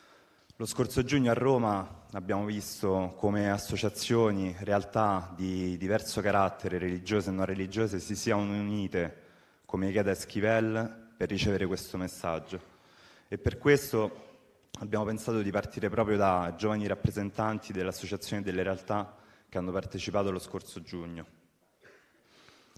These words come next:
in maniera che in, sia in rappresentanta di, in rappresentanza di associazioni e di queste realtà, sia a livello,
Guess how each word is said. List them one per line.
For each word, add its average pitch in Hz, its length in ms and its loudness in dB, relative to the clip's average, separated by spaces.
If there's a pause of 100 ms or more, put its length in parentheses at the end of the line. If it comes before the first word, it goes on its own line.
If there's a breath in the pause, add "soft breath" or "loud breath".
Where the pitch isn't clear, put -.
in 101 80 -10
maniera 107 420 0
che 95 320 -2
in, 101 140 -6
sia 117 220 4
in 113 60 6
rappresentanta 104 760 2
di, 92 120 0
in 95 220 2
rappresentanza 101 720 -2
di 95 60 0
associazioni 95 640 0
e 87 60 -2
di 87 80 -4
queste 95 280 -2
realtà, 92 400 2
sia - 160 -2
a 95 40 4
livello, 92 580 2